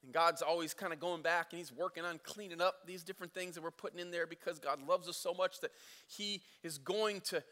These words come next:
make this happen in our lives, but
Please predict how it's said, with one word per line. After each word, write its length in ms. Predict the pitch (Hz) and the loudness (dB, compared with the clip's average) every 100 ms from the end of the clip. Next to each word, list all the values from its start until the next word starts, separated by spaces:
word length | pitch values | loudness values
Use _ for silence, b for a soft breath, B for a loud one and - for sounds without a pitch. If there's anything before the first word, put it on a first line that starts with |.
| b b _ | b b _
make 340 | 151 196 220 180 | 0 2 2 0
this 160 | 175 | -4
happen 340 | - 208 214 185 | 2 4 4 0
in 120 | 170 | 2
our 100 | 156 | 4
lives, 540 | 156 226 208 165 143 135 | 6 6 6 4 -2 -2
but 300 | 139 127 | 0 0